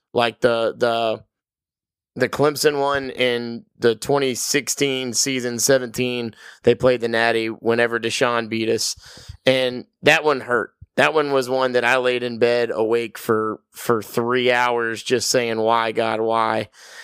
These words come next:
Um, and then when we got beat down by Clemson, that one hurt. This one, it,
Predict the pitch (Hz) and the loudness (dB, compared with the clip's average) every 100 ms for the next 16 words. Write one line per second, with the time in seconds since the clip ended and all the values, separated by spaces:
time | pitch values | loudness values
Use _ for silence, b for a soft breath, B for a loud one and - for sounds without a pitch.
0 | B - 120 123 113 113 113 - _ - | B -2 0 0 -2 -4 -6 -12 _ 0
1 | 139 143 147 143 143 - _ _ - 147 | 2 2 0 -2 -8 -20 _ _ 2 2
2 | 160 156 156 131 123 170 131 139 151 143 | 4 2 2 0 -4 -4 0 2 2 2
3 | 120 110 127 117 123 120 110 139 127 120 | -2 -2 -4 -2 -2 -2 2 2 2 -6
4 | 104 117 120 - _ b b b b - | -2 0 0 -4 _ b b b b 2
5 | 151 202 269 240 - _ _ - - | 2 2 -4 -4 -8 _ _ 0 0